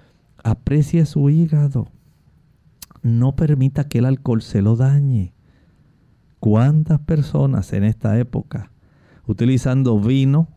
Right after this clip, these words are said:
utilizando cerveza, dañan su hígado? ¿Cuántas otras personas,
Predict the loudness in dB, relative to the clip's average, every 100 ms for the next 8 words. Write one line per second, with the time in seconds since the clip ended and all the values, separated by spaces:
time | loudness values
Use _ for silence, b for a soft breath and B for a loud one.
0 | _ -6 -2 0 0 0 0 0 -2 0
1 | 0 0 -2 -4 -14 -16 b b b b
2 | b -4 0 2 0 0 0 2 2 -2
3 | -4 -10 -16 B B B B B 0 4
4 | 4 2 2 0 2 0 0 0 0 0
5 | 0 0 -2 -8